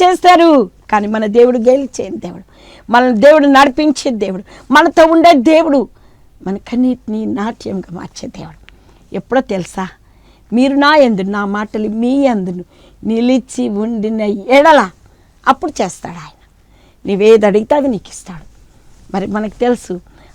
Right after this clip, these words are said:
ఐగుప్తు చెరలో నుండి, మరి నిర్గమకాండ మూడవ అధ్యాయం ఏడవ నుంచి ఎనిమిది వరకు మనం చదివితే,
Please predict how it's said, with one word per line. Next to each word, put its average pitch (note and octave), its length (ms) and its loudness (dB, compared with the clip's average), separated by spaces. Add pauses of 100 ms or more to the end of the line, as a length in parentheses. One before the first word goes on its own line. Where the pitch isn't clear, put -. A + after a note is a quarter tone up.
ఐగుప్తు A#3 380 2
చెరలో A#3+ 440 4
నుండి, B3+ 360 4 (120)
మరి G3 340 -2 (380)
నిర్గమకాండ A#3+ 680 2
మూడవ A#3 340 0
అధ్యాయం G#3+ 420 -2
ఏడవ A3+ 240 -2
నుంచి G#3 480 -4
ఎనిమిది G#3+ 240 -2
వరకు G3+ 220 -2
మనం G3+ 180 -4
చదివితే, G#3+ 480 -2